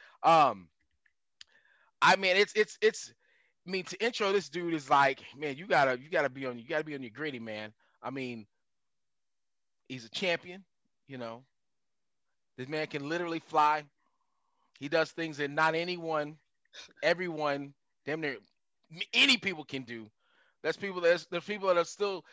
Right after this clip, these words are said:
there's people that have been doing it for years that are trying to do what this man, this man's done.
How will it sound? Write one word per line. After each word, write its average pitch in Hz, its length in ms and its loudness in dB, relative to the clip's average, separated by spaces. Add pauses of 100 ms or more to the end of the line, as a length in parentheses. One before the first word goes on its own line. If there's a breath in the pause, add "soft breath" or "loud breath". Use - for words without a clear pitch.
(220 soft breath)
there's 185 160 -2
people 214 240 -6
that 202 80 4
have 190 80 0
been 185 100 -4
doing 190 180 -4
it 175 80 -6
for - 80 -18
years 180 280 2
that 165 100 2
are 165 60 2
trying 170 240 0
to 160 60 0
do 165 120 -4
what 160 120 -4
this 156 180 -6
man, 156 320 -2 (140)
this 151 160 -10
man's 156 240 -2
done. 123 380 0